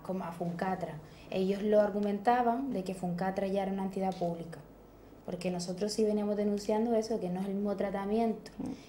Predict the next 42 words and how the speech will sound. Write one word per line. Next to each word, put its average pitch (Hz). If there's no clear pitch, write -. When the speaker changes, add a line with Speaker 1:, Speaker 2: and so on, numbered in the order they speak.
Speaker 1:
y 180
que 180
se 180
cumpla 214
de 170
manera 175
estricta 220
la 175
ley 175
de 180
protección 180
de 185
datos, 214
¿vale? 220
Que 180
una 180
entidad 185
privada 190
que 226
puede 220
Speaker 2:
Mm. -
Speaker 1:
manejar, 185
pues, 175
todo, 175
pues, 170
todos 196
los 185
datos 196
de 175
los 175
ciudadanos, 196
¿no? 233
De -
todos 180
los 185
desempleados 185
u 202
ocupados 180
que 214
también 185
se 190
inscriben. 214